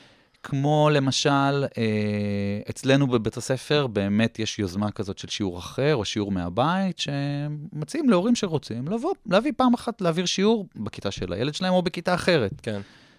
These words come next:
Speaker 1: וזה תנאים מאוד מחבקים
Speaker 2: אוקיי.
Speaker 1: באיזשהו מקום. זאת אומרת, בית ספר שאתה מכיר, מורה שאתה מכיר, אולי
Speaker 2: מהמם.
Speaker 1: כיתה שאתה מכיר, הילד סופר מתרגש שהורה שלו בא לבית הספר.
Speaker 2: כן.
Speaker 1: זה אקסטזה כזאתי.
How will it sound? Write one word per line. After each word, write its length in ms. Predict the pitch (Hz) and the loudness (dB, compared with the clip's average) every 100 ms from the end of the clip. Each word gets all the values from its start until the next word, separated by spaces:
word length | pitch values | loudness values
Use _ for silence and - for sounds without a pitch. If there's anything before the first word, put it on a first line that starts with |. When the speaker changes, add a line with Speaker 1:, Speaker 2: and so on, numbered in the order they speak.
| _ | _
Speaker 1:
וזה 300 | - 95 95 | -10 -6 -2
תנאים 240 | 110 139 175 | 0 0 2
מאוד 160 | 170 | 0
מחבקים 720 | 190 - 113 98 - 90 80 78 - | 0 -2 -6 -6 -6 -4 -4 -8 -10
Speaker 2:
אוקיי. 280 | 117 - | -8 -6
Speaker 1:
באיזשהו 400 | 98 95 98 - 92 | -4 -4 -4 -4 -6
מקום. 380 | 92 - 87 90 | -8 -10 -10 -12
זאת 140 | - | -12
אומרת, 340 | 98 95 - - | -10 -10 -12 -16
בית 160 | 92 - | -10 -4
ספר 240 | 117 120 | -4 -4
שאתה 240 | - 101 | -8 -6
מכיר, 420 | 101 92 - 76 78 | -6 -6 -8 -14 -8
מורה 360 | 87 92 101 | -6 -2 -2
שאתה 300 | 98 95 - | -4 -8 -10
מכיר, 460 | 92 85 - 78 76 | -12 -12 -14 -14 -10
אולי 200 | 82 98 | -6 -4
Speaker 2:
מהמם. 120 | 113 | -4
Speaker 1:
כיתה 240 | 135 120 107 | -4 -2 -2
שאתה 280 | - 98 92 | -2 -6 -8
מכיר, 460 | 82 - 110 127 - | -10 -8 -4 -4 -6
הילד 340 | - 87 92 - | -10 -12 -12 -16
סופר 500 | - - - 101 - | -18 -16 -16 -16 -16
מתרגש 640 | 78 - - 95 - - | -16 -16 -16 -12 -10 -12
שהורה 540 | - - 78 82 85 101 | -12 -12 -12 -8 -6 -4
שלו 240 | - 90 | -4 -6
בא 200 | 78 95 | -4 -4
לבית 220 | 101 - - | -4 -10 -12
הספר. 400 | - 101 - 117 - - | -10 -10 -8 -8 -10 -16
Speaker 2:
כן. 180 | 110 98 - - | -14 -12 -14 -10
Speaker 1:
זה 200 | 107 98 95 87 85 87 - - - 160 - | -4 -2 -2 -4 -6 -8 -12 -16 -18 -18 -16
אקסטזה 380 | - 104 107 | -8 -4 -4
כזאתי. 460 | 135 143 175 - 247 | -4 -4 -4 0 -2